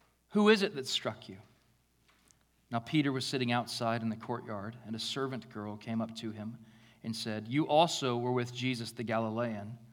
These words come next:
But he denied it before them all, saying, "I do not know what you mean." And when he went out to the entrance, another servant girl saw him and said to the bystanders,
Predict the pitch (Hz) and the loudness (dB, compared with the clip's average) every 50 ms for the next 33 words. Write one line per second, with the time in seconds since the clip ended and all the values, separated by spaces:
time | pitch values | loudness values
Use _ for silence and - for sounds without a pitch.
0 | - - - - _ _ _ _ _ _ - 139 175 190 175 165 165 170 185 190 | -20 -20 -20 -20 _ _ _ _ _ _ -2 0 2 2 4 6 8 10 10 10
1 | 165 135 - - 123 - - 127 123 117 117 117 120 120 123 123 127 123 - 131 | 8 6 0 -2 -6 -4 -2 0 0 0 0 0 2 2 2 2 0 -2 -2 0
2 | 117 117 117 113 113 117 - - - - - - - - _ _ - 147 151 165 | 0 0 0 -2 -4 -6 -12 -16 -20 -20 -20 -20 -20 -20 _ _ 0 0 2 4
3 | 190 190 190 156 156 151 139 135 - 120 113 101 78 90 - - - - - _ | 4 4 4 4 4 2 0 0 -2 -4 -4 -6 -6 -10 -16 -20 -20 -20 -20 _
4 | _ _ _ _ _ _ _ _ _ _ _ _ _ _ - 165 165 175 170 170 | _ _ _ _ _ _ _ _ _ _ _ _ _ _ 0 4 4 6 8 10
5 | 170 170 175 165 - 156 156 156 170 180 180 - - 123 113 117 123 - - - | 12 12 12 10 8 6 6 6 6 6 4 2 0 -2 -2 -2 -2 -4 -2 0
6 | 151 156 156 160 180 202 220 190 - - 143 127 113 120 113 104 113 117 113 113 | 2 6 8 8 6 6 6 2 2 2 2 2 0 0 -2 -4 -4 -2 -2 -2
7 | 110 - - 131 113 117 113 110 117 110 117 147 165 156 120 - - 135 127 117 | 0 -2 0 0 0 -2 -2 -2 -4 -4 -4 -4 -4 -4 -4 -2 0 0 0 0
8 | 113 120 113 110 110 117 117 120 - - 131 127 120 117 113 113 113 - | -2 -4 -2 0 0 0 0 0 -4 -4 -2 -2 -2 -2 -2 -4 -6 -8